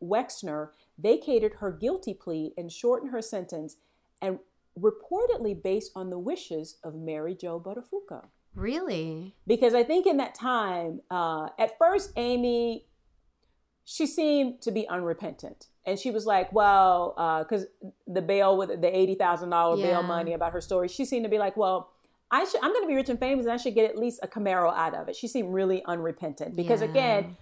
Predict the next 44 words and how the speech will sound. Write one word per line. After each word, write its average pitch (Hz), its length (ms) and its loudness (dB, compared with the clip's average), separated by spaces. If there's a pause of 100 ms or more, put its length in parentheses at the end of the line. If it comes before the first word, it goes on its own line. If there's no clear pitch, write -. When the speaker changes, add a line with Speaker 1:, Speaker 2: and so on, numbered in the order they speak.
Speaker 1:
she's - 180 -10
sixteen 240 420 2
years 185 160 -2
old. 170 300 8 (120)
The - 60 -16
sixteen-year-olds 208 640 0
are - 20 2
a - 20 2
bu-, - 120 -6 (140)
a 170 80 -4
bunch 196 180 4
of - 160 -2
punks, 349 380 6
all, 196 220 6
most 202 320 4
of 175 160 2
'em, 185 160 2 (100)
and 190 120 4
they're, 175 240 4
Speaker 2:
Yeah, 180 160 -8
Speaker 1:
they 196 80 -2
Speaker 2:
but 220 40 2
Speaker 1:
make 220 120 4
you 240 80 4
wanna 202 140 4
choke 285 180 8
'em 285 100 6
out. 339 360 6 (320)
Speaker 2:
They're 202 120 -4
kinda 208 240 -4
dicks. - 520 -8 (120)
Speaker 1:
They're 277 100 6
dicks, 381 440 0 (100)
boys 277 260 10
Speaker 2:
This 330 100 8
Speaker 1:
and 302 120 4
girls. 175 360 4
Speaker 2:
is - 40 -20
the 190 100 -6
law. 170 460 -4 (200)
Speaker 1:
So, 233 840 6 (580)
because 185 640 0 (560)
sixteen 175 520 -8
passes, 170 640 -6